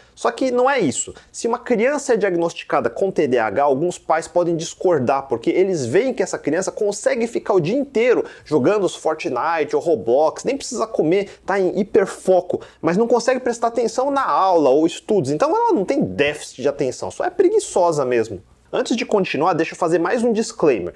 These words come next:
Existem sim pessoas que, por diversos motivos, se tornam maliciosas, mau caráter, desonestas e tudo mais. Eu vou pular esses casos, não é esse o foco de hoje.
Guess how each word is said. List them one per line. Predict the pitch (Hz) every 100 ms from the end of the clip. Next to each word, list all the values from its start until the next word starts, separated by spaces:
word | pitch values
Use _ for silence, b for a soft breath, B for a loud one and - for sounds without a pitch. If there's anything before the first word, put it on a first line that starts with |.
| b
Existem | - 117 196 - 269
sim | 247 - 180 202 B -
pessoas | 160 151 - 220 214
que, | - 156
por | 123 180 165
diversos | 110 101 170 208 143
motivos, | 131 113 - 185 127 104
se | 151
tornam | - 165 127
maliciosas, | 110 104 117 - 160 131 143 120 98 95
mau | 117 139
caráter, | - 175 117 131 127 110 95
desonestas | 95 120 147 175 113 139 139 139
e | 131
tudo | 180 175
mais. | 156 92 - B B
Eu | 123
vou | 180
pular | 185 226 180 202
esses | 240 - -
casos, | - 117 95 107
não | 139 180
é | 185
esse | 202
o | 214
foco | - 185 185
de | 180 165
hoje. | 127 101